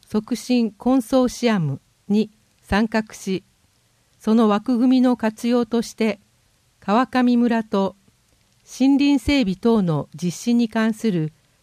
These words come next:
連携協定を締結しています。この協定をもとにして、森林環境譲与税を活用した森林環境学習事業を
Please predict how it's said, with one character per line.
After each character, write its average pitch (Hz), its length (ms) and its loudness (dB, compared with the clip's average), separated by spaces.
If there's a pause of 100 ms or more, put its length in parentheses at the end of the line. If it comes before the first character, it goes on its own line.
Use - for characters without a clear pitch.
連 240 260 2
携 277 220 0
協 269 240 0
定 160 300 -2
を 139 180 -6 (140)
締 196 160 0
結 220 280 -6
し - 100 -16
て - 120 -4
い 185 80 -2
ま 170 160 -4
す。 - 260 -20 (1000)
こ 202 100 -2
の 254 160 4
協 247 240 -2
定 220 320 -2
を 208 300 -2
も 175 120 -4
と 233 140 0
に 214 140 2
し - 100 -14
て、 143 240 -8 (640)
森 247 200 2
林 240 260 0
環 240 300 0
境 208 380 0
譲 220 260 2
与 277 160 0
税 175 240 0
を 139 120 -4
活 - 300 -10
用 196 220 -2
し - 100 -10
た 170 300 -6 (580)
森 262 400 0
林 247 240 2
環 247 320 0
境 220 400 -2
学 190 240 -2
習 285 260 -2
事 247 140 -2
業 214 320 2
を 147 240 -2